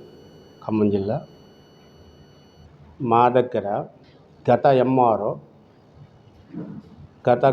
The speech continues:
గవర్నమెంట్ ఉన్నప్పుడు గత ఎంఆర్ఓ గారు, గత తహసీల్దార్ గారు, ఆయన చేయవలసిన పనులు ఒకటి కాదు, రెండు కాదు, ప్రతి ఒక్కడు భూమి కూడా ఇలా అని చేశాడు ఆయన. ఈయన భూమి ఆయన పేరు మీద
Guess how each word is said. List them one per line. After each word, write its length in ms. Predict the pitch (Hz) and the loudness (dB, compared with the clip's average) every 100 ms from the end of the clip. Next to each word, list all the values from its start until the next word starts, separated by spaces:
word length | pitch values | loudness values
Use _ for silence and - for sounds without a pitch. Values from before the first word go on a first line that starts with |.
| 127 | 2
గవర్నమెంట్ 420 | 127 131 131 120 113 | 2 0 -2 -2 -4
ఉన్నప్పుడు 420 | 113 - 98 104 123 - - - 104 - - | -4 -6 -6 -6 -6 -10 -10 -6 -6 -6 -2
గత 140 | 120 135 131 | 0 2 2
ఎంఆర్ఓ 340 | 127 120 110 98 | 2 2 0 -4
గారు, 200 | 95 101 135 | -8 -10 -6
గత 160 | 120 117 127 127 | -6 -2 0 2
తహసీల్దార్ 500 | 120 135 120 113 101 | 0 0 -2 -4 -6
గారు, 240 | 95 101 131 - - _ - - - - - - - - | -12 -12 -12 -14 -20 _ -20 -20 -20 -20 -20 -20 -12 0
ఆయన 280 | 120 135 147 143 143 | 4 6 6 4 0
చేయవలసిన 800 | 135 139 151 156 151 147 143 139 - | 2 4 4 2 -2 -4 -4 -4 -4
పనులు 260 | - 131 143 127 | 0 4 4 4
ఒకటి 240 | 120 135 131 | 2 -2 2
కాదు, 220 | 127 123 127 | 2 0 -4
రెండు 220 | 117 120 127 | -8 -6 -4
కాదు, 180 | 117 107 - _ _ _ _ - - - - - - - _ - | -4 -6 -12 _ _ _ _ -20 -20 -20 -20 -20 -20 -20 _ -4
ప్రతి 220 | 131 185 | 2 4
ఒక్కడు 300 | 180 180 185 170 117 | 4 2 0 0 0
భూమి 220 | 160 185 151 | 2 4 4
కూడా 140 | 143 143 | 2 2
ఇలా 140 | 139 135 | 0 -2
అని 100 | 135 123 | -4 -6
చేశాడు 320 | 117 123 107 | -8 -10 -12
ఆయన. 140 | 95 _ _ - _ _ _ - - - - - - 127 | -14 _ _ -20 _ _ _ -20 -20 -20 -20 -20 -4 2
ఈయన 160 | 143 139 | 2 4
భూమి 220 | 151 160 139 | 4 6 4
ఆయన 120 | 147 143 | 2 2
పేరు 140 | 151 | 2
మీద 80 | 151 | 2